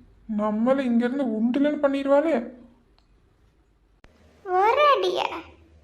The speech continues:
Speaker 2: இப்ப பாரு.
Speaker 1: எம்மா, என்னம்மா நடந்துச்சு?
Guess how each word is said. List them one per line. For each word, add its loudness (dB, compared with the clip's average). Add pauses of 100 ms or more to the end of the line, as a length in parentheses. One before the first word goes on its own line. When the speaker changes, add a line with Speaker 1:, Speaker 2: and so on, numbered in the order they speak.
(420)
Speaker 2:
இப்ப -2
பாரு. 4 (4000)
Speaker 1:
எம்மா, 2 (640)
என்னம்மா 4
நடந்துச்சு? 0